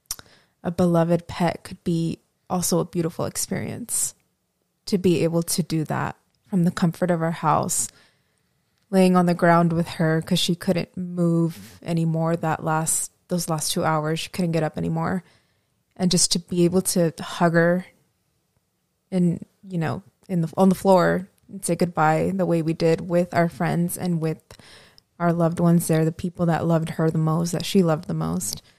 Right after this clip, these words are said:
was definitely a beautiful experience. And I'm beyond grateful that you guys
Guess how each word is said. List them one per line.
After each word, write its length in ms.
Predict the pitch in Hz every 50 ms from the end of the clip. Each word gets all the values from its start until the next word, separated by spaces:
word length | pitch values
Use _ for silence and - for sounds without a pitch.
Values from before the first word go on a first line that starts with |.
| _ _ _ _ _ _ _ _ _ _ _ _ -
was 320 | 170 160 160 165 - - - -
definitely 420 | 170 175 170 - 180 170 165 170 165
a 40 | 165
beautiful 360 | 170 165 156 202 - - -
experience. 640 | - - - - - 175 - - 214 - 190 - -
And 260 | 175 165 156 - - -
I'm 300 | 175 165 160 160 165 - - _ _ _ _ _ _ _ _ _ _ _ _ _ _ _ _ _ _ _ _ _ _
beyond 420 | - 185 175 165 160 160 156 170 175
grateful 560 | - 160 147 143 - - _ - 175 165 160
that 440 | 160 156 147 139 - - - - - -
you 300 | 180 175 165 160 156 - _ _ _ _ _ _ _ _ _ _ _
guys 260 | - 170 151 160 -